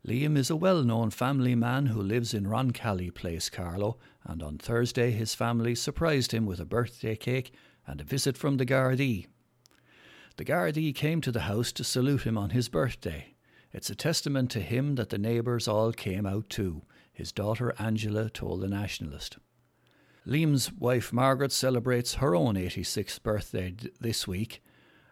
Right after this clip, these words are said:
and their children are Mary, Angela, Olive, Louise and Michael. Back in the day, he was a legendary squash player and lined out for Carlow senior footballers when he was just seventeen years of age.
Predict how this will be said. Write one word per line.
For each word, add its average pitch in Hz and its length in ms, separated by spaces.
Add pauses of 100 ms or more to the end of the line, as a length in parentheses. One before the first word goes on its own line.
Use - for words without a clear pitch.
and 151 160
their 175 160
children 139 500
are 104 400
Mary, 117 600
Angela, 113 680
Olive, 110 440 (260)
Louise 110 540
and 135 160
Michael. 107 440 (760)
Back 95 260
in 95 140
the 92 100
day, 113 240
he 127 180
was 131 200
a 127 80
legendary 123 560
squash - 440
player 98 320 (260)
and 117 180
lined 139 320
out 120 180
for 107 160
Carlow 110 420
senior 123 400
footballers 113 760
when 107 140
he 113 140
was 120 200
just - 220
seventeen 117 540
years 110 280
of 107 80
age. 85 440